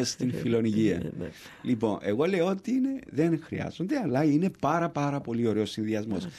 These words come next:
Speaker 1: Και
Speaker 2: Ειδικά
Speaker 1: επειδή
Speaker 2: αν έχουμε και μικρά παιδιά.
Speaker 1: Ε, ακριβώς. Και επειδή τώρα με τις νηστείες, επειδή δεν, δεν τρώμε κρέατα και βαριά φαγητά,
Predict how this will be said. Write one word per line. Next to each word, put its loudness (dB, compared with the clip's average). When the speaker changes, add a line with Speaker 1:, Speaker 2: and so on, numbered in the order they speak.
Speaker 1:
Και 2
Speaker 2:
Ειδικά 4
Speaker 1:
επειδή 2
Speaker 2:
αν 4
έχουμε -2
και -4
μικρά -4
παιδιά. -10
Speaker 1:
Ε, -2
ακριβώς. 0
Και 4
επειδή 0
τώρα 2
με 0
τις -8
νηστείες, 0
επειδή 0
δεν, -2
δεν -4
τρώμε 2
κρέατα 0
και -6
βαριά 0
φαγητά, -2